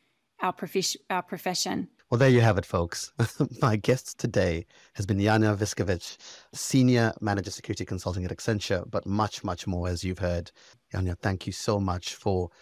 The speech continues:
Speaker 2: that input, that wisdom, and the genuine sense of determination and mission that I heard personally, uh, throughout this conversation about the fact that not only is this something that we could solve, this is something that we might solve. I think this is something we have to solve,
Speaker 1: Mm.
Speaker 2: um,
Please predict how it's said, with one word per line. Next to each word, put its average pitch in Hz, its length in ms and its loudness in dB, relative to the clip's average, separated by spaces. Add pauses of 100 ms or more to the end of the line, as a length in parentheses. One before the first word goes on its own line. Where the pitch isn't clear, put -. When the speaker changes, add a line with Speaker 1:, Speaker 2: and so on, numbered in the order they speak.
(160)
Speaker 2:
that 95 220 -2
input, 120 400 0
that - 140 0
wisdom, 98 560 0 (380)
and 110 300 4
the 113 100 -2
genuine 131 340 4
sense 113 360 0
of 95 280 0 (240)
determination 110 640 2
and 95 160 2
mission 101 360 0
that 90 100 -2
I 107 220 6
heard 90 380 -4 (280)
personally, 92 680 -4
uh, 95 140 -4
throughout 92 300 -4
this 92 120 -6
conversation 92 640 -2
about 90 220 -4
the - 100 -6
fact - 220 -4
that 90 160 -4 (400)
not 139 100 2
only 135 140 4
is 107 80 0
this 110 140 -2
something 110 260 2
that 92 160 2
we 98 80 0
could 113 300 -2
solve, 95 440 -2 (220)
this 107 100 -8
is - 60 -6
something 104 300 0
that 95 160 0 (180)
we 117 100 0
might 98 280 2
solve. 90 320 -6
I 101 60 0
think 110 140 2
this 104 120 -4
is 101 80 -8
something 95 200 -2
we 95 120 -4
have 98 200 2
to - 120 -18
solve, 82 320 -8 (180)
Speaker 1:
Mm. 190 300 -4
Speaker 2:
um, 92 720 0